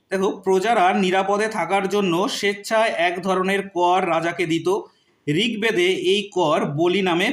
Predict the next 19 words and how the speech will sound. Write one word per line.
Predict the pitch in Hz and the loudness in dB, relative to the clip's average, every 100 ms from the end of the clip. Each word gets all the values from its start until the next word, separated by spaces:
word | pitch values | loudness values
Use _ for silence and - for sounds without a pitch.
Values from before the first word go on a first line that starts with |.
| 190 | -2
পরিচিত | 160 143 156 135 | -2 -2 -4 -6
ছিল। | - 143 104 | -4 -6 -8
তো | 113 | -6
এটা | 160 170 | -4 -2
খুবই | 175 175 | -2 0
একটা | 196 196 | 0 -2
গুরুত্বপূর্ণ | 180 180 180 185 190 190 | 0 0 0 -2 -2 -2
প্রশ্ন, | 175 185 202 | -2 -4 -4
বলি | 180 156 170 190 | -2 0 0 0
কি? | 185 214 - - _ _ | -2 -4 -4 -12 _ _
তো | 147 | -4
বলি | 135 165 180 | 0 2 2
এক | 175 | 2
রকমের | 175 175 180 180 | 0 -2 -2 -2
কর। | 175 165 180 - - _ | -2 0 0 -2 -12 _
সেটা | - 165 180 | -8 -4 -4
কি? | 262 | -2
রাজারা | 202 156 170 180 | -2 0 0 0
নে-, | 175 170 165 151 | 0 0 0 -2